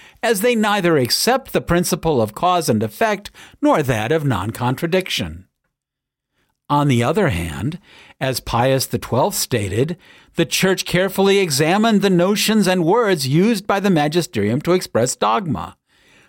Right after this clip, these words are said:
Therefore, they must not be changed. Quote, "Some of these notions have not only been used by the ecumenical councils, but even sanctioned by them,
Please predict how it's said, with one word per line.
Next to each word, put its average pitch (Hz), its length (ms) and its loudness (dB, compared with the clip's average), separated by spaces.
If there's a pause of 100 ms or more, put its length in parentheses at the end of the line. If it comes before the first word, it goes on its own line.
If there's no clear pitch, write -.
Therefore, 254 600 2
they 226 140 2
must 214 520 2
not 160 400 0
be 226 140 2
changed. 175 880 -2 (420)
Quote, - 500 -2 (680)
"Some 160 500 0
of 185 140 0
these 208 260 2
notions 160 520 2
have 117 200 2
not 110 300 0
only 202 380 2
been 131 200 0
used 165 500 2
by 127 160 0
the 123 160 2
ecumenical 113 640 2
councils, 143 760 2 (260)
but 214 220 -2
even 247 320 2
sanctioned 190 840 0
by 107 220 2
them, 85 320 -6